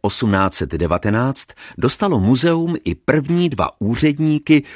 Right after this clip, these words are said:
k určování a sepisování muzejních sbírek. Přírodovědu měl na starosti severočeský Němec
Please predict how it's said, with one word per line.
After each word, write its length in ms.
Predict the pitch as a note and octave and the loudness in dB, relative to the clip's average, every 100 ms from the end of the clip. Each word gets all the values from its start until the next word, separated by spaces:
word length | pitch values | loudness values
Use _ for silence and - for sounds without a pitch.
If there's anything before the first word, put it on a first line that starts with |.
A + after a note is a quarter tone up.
| - | -20
k 80 | - | 0
určování 880 | B2+ C3+ - C3+ C3 C3 B2+ B2+ - | 2 4 4 2 2 2 4 4 2
a 120 | E2+ | -2
sepisování 800 | - - G#2 A2 G2 G2 F#2+ F#2+ | -2 -2 0 2 2 2 2 0
muzejních 680 | F2+ F2+ G2 F2+ F#2 E2+ D#2+ | 2 2 2 4 2 0 -4
sbírek. 440 | D#2 E2 D2+ - - - _ _ _ _ _ _ - - - | -4 -4 -6 -10 -18 -20 _ _ _ _ _ _ -20 -18 -8
Přírodovědu 800 | - F2+ F2+ F#2+ E2 F2+ G#2+ F3+ | -2 2 4 2 2 2 2 2
měl 260 | D#3+ A#2+ | 2 2
na 100 | F#2+ | 2
starosti 520 | - B2 C3+ - A2 | 2 0 0 -2 -2
severočeský 800 | - - G2 D3 D#3 E3+ - F2+ | 0 0 0 0 0 -2 -2 -2
Němec 500 | E2+ A2 D#3+ - - | 2 2 0 -2 -6